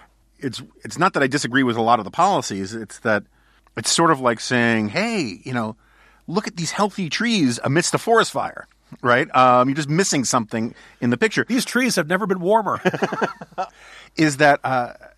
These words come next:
Speaker 1: but, but even so, on the policy front, right, the Trump's positions divide the G O P.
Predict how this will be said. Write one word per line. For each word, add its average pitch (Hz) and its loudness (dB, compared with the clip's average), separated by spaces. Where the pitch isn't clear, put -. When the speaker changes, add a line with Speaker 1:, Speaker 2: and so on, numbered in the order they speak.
Speaker 1:
but, 143 -2
but 175 -4
even 226 2
so, 214 2
on 139 0
the 151 -2
policy 285 -4
front, 143 -12
right, 127 -6
the 127 -4
Trump's - -4
positions 131 -6
divide 127 0
the 127 -8
G 117 -6
O 113 -4
P. - -14